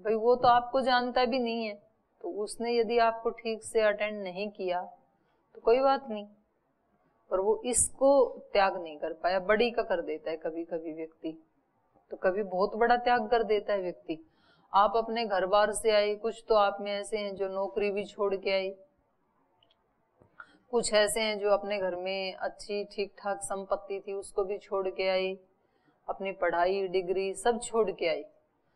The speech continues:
लेकिन यहाँ कभी कभी एक थाली के ऊपर झगड़ा हो जाता है। कहता है, "ये एक ही थाली है," वो कहता है, "मैं पहले आया था, मैं, मेरे को उठानी है," वो कहता है, "मेरे को उठानी है।"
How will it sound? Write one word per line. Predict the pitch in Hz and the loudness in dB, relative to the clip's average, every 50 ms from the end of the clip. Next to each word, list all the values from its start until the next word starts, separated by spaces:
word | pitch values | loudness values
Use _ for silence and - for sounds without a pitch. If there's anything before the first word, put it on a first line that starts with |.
| _ _ _ - | _ _ _ -2
लेकिन | 190 196 190 226 220 202 | -2 0 0 0 -2 -2
यहाँ | 190 180 170 160 196 233 233 - | -2 -6 -4 -2 -2 -2 0 0
कभी | 233 214 190 208 233 | 0 0 0 -2 -2
कभी | 214 233 208 185 196 226 | 0 0 0 0 -2 -4
एक | 220 208 214 226 220 - | -2 0 -2 -2 -2 -4
थाली | - - - - 214 220 233 240 220 | -16 -8 -2 0 0 2 0 -2 -2
के | 233 233 | -2 -2
ऊपर | 226 220 - - 202 | -2 -2 -2 -2 -4
झगड़ा | 165 170 160 160 156 156 | -2 -2 -2 -2 -2 -2
हो | 156 156 156 156 | -2 -2 -4 -4
जाता | 156 160 147 147 - - 156 | -4 -6 -6 -6 -6 -10 -10
है। | 156 - - _ _ _ _ _ _ _ _ _ _ _ _ _ _ _ _ _ _ _ _ _ _ _ _ _ _ _ _ _ _ _ _ _ _ - | -10 -12 -16 _ _ _ _ _ _ _ _ _ _ _ _ _ _ _ _ _ _ _ _ _ _ _ _ _ _ _ _ _ _ _ _ _ _ -6
कहता | 202 180 170 | -4 -2 0
है, | 185 190 | 0 0
"ये | 196 190 190 | 0 0 0
एक | 190 196 208 208 220 220 214 | 0 2 2 2 2 2 0
ही | 214 202 | -4 -8
थाली | 208 - - 190 190 196 196 208 | -6 -4 -2 -2 -2 -2 -2 -2
है," | 226 | -2
वो | 240 240 220 | -2 -2 -2
कहता | 220 - - - | -4 -4 -4 -4
है, | 208 202 | -4 -4
"मैं | 208 208 202 | -4 -2 -2
पहले | 196 180 165 175 185 | -2 0 0 2 2
आया | 185 185 190 196 | 2 2 2 0
था, | 190 190 208 | 0 -2 -6
मैं, | 196 190 190 190 | -4 -4 -4 -4
मेरे | 185 180 190 202 208 214 | -4 -2 0 0 0 2
को | 214 220 | 2 0
उठानी | 208 185 - - - 170 175 190 196 185 | 0 -2 -4 -8 -8 -8 -6 -6 -8 -8
है," | 175 175 | -10 -8
वो | 175 180 180 | -8 -8 -8
कहता | 175 170 147 - 165 165 | -8 -8 -10 -8 -8 -12
है, | 151 151 | -12 -10
"मेरे | 151 151 156 160 | -10 -12 -12 -10
को | - 180 | -10 -10
उठानी | 175 165 - 185 165 156 160 170 | -10 -10 -10 -12 -12 -12 -14 -16
है।" | 180 | -20